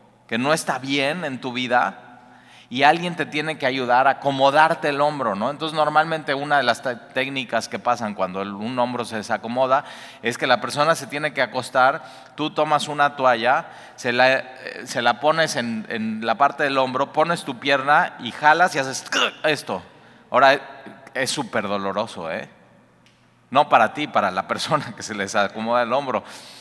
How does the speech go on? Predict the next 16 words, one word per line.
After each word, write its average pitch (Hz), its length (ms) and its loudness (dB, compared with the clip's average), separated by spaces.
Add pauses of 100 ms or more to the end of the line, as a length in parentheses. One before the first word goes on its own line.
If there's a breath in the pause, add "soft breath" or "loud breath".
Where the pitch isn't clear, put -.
(440 loud breath)
Pero 131 180 4
fíjate, 147 440 2
es 185 100 0
súper 156 420 2
doloroso, 135 800 0 (840 loud breath)
pero 131 200 4
después 160 800 0
se - 160 -4
acomoda 143 480 2
el 156 140 2
hombro 147 280 -2
y 131 80 -4
ya 135 140 2
no 135 140 -2
duele 123 260 -4
nada. 101 460 -4